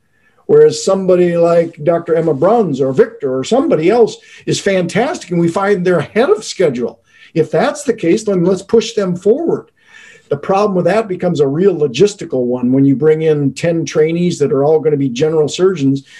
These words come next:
you expect this five-year opportunity. If some are faster and some are slower,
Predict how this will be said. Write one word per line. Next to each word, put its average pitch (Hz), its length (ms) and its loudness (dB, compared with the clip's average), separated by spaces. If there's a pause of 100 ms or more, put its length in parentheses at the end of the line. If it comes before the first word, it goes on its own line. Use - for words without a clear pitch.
(160)
you 151 120 0
expect 170 400 -4
this 156 200 -2
five-year 170 840 2
opportunity. 160 840 0 (320)
If 147 160 -4
some 202 300 0
are 165 80 -2
faster 185 520 -2
and 139 120 -2
some 190 240 0
are 156 60 2
slower, 180 640 2